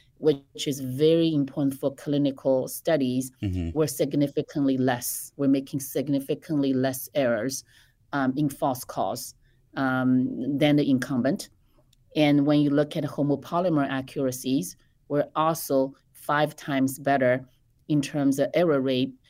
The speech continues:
Speaker 1: after you go through a long stretches homopolymer. And that's actually very helpful for certain applications in on-, oncology, for example,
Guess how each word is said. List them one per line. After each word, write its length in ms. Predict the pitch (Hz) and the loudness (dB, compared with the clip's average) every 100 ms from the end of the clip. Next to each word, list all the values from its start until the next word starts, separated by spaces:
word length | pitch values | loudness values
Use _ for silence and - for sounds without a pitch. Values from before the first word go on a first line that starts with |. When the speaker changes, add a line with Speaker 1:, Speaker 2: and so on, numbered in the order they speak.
| _ _ | _ _
Speaker 1:
after 400 | 143 143 143 - | -2 0 0 -4
you 180 | 139 143 | 0 0
go 240 | 135 143 139 | 2 2 0
through 260 | 135 139 | -2 0
a 20 | |
long 240 | 127 131 139 | 2 2 2
stretches 500 | 131 139 127 - 120 | 0 -4 -4 -6 -8
homopolymer. 760 | - 123 120 - - - - - _ _ _ | -6 -6 -6 -8 -10 -10 -10 -14 _ _ _
And 160 | 147 143 | 2 4
that's 220 | 143 147 | 4 2
actually 460 | 160 139 - 143 135 - 147 123 _ _ - | -2 -4 -2 -4 -4 -6 -12 -12 _ _ -14
very 520 | 143 131 156 165 170 | -10 -2 2 4 4
helpful 480 | 165 147 135 - 135 | 0 -6 -6 -2 -2
for 440 | 131 - 131 131 | -2 -2 0 0
certain 400 | 131 - 160 160 | -2 0 0 0
applications 800 | 139 135 139 135 - 135 135 127 | -2 -4 -6 -6 -2 -4 -2 -4
in 180 | 131 123 | -2 -2
on-, 440 | 120 113 - 127 | -2 -4 -6 -6
oncology, 600 | 120 180 220 143 135 127 | -4 -2 0 2 2 -2
for 140 | 127 139 | -2 -6
example, 600 | 127 127 127 127 135 127 | -4 -2 -2 0 0 0